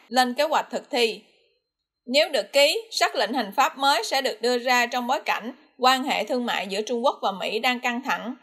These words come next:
qua nhiều vòng áp thuế. Mỹ đến nay đã đánh thuế lên hai trăm năm mươi tỷ U S D hàng Trung Quốc. Trung Quốc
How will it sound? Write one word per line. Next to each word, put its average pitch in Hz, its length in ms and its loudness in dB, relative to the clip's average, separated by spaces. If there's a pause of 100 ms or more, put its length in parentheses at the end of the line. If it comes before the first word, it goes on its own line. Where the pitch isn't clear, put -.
(160)
qua 262 180 4
nhiều 247 220 0
vòng 202 200 0
áp - 220 -4
thuế. 294 360 2 (460)
Mỹ 214 240 2
đến 285 200 0
nay 269 240 2
đã 196 120 0
đánh 262 220 -2
thuế 311 240 4
lên 277 240 2
hai 277 180 2
trăm 254 280 0
năm 254 180 -2
mươi 262 140 -2
tỷ 170 200 -4 (140)
U 285 60 -2
S 311 100 -14
D 240 40 -4
hàng 233 460 0
Trung 226 200 -6
Quốc. 285 220 2 (640)
Trung 269 220 2
Quốc 339 180 4